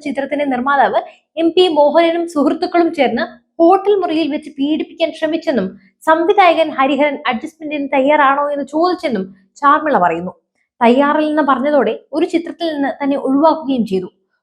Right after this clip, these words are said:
കൂടുതൽ പേരുകൾ വെളിപ്പെടുത്താൻ തയ്യാറല്ലെന്നും അവർ പ്രതികരിക്കുന്നു.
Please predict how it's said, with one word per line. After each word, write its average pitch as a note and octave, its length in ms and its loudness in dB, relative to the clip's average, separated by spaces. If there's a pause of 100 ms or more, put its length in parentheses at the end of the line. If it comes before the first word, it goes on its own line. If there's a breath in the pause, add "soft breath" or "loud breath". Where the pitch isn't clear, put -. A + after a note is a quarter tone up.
(160)
കൂടുതൽ D4+ 400 2
പേരുകൾ D4+ 260 0 (100)
വെളിപ്പെടുത്താൻ C#4 500 -2
തയ്യാറല്ലെന്നും C#4+ 520 2 (360 soft breath)
അവർ A3 180 0
പ്രതികരിക്കുന്നു. F#3 580 -6